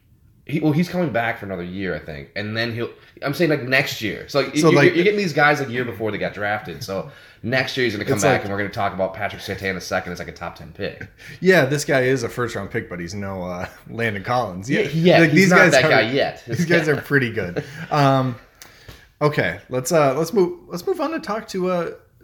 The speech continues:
Speaker 2: talk about another team that you, uh, you really like, the Ohio State Buckeyes.
Speaker 1: Ooh.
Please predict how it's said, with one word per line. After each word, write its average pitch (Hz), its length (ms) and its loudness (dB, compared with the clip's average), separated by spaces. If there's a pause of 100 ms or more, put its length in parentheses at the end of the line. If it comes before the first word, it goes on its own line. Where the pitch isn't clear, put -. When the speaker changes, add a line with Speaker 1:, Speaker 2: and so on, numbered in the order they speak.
Speaker 2:
talk 170 160 -8
about 135 340 2
another 120 320 -2
team 120 260 -6
that 113 180 -4
you, 117 220 -4
uh, 113 240 -4
you 120 140 -8
really 120 220 -4
like, 123 220 -8 (340)
the 92 80 -10
Ohio 98 160 -8
State 92 240 -12
Buckeyes. 92 520 -14
Speaker 1:
Ooh. 82 320 -14